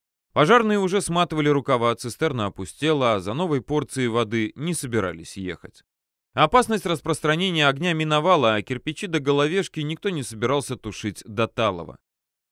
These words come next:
Жалко исторический особняк, но так ему уже не поможешь. Я настоял все же, чтобы сделали еще один заход, чтобы угли быстрее остыли, а мы могли уже завтра начать разгребать завалы.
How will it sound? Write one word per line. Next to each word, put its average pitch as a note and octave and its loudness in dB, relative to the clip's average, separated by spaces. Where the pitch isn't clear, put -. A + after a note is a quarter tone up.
Жалко D#3 0
исторический A#2 -4
особняк, C3+ -4
но F#3 -14
так C#3 -12
ему A#2+ -8
уже G#2+ -2
не B2+ -2
поможешь. A#2+ 2
Я F3 6
настоял G3+ 4
все B2 -6
же, G#2 -4
чтобы A#2+ -4
сделали B2 0
еще B2+ 0
один A2 -2
заход, A#2+ -2
чтобы A2+ -4
угли A2+ -2
быстрее G2+ -2
остыли, G#2 -4
а F2 -2
мы B2 -6
могли G#2+ -4
уже G2+ -6
завтра G#2+ 0
начать G2 -8
разгребать G2 -4
завалы. G2+ -4